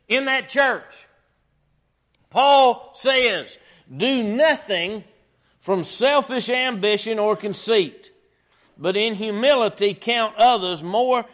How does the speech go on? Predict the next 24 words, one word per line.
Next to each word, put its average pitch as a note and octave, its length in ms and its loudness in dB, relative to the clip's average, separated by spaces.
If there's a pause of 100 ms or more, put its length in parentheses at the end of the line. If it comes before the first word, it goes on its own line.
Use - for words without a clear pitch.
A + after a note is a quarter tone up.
(160)
significant F#3+ 960 -4 (180)
than A3+ 540 0 (220)
yourselves. G3 1500 0 (1500)
One F3 140 -4
of G#3+ 60 -2
the F#3+ 60 -8
better F#3+ 240 0
commentators G3 840 -2
on F3+ 200 -2
Philippians, E3+ 720 -6
Doctor F3 380 0
Silva, F#3+ 720 2 (480)
gets F#3+ 300 -2
right A3+ 480 4
to A#3+ 100 0
the A3+ 120 2
heart G#3+ 280 2
of F3 200 -2
it. E3+ 120 -10
He G#3+ 180 -8
says, A#3 500 -4
and G3+ 240 -4
I G3+ 180 2
quote G3 540 0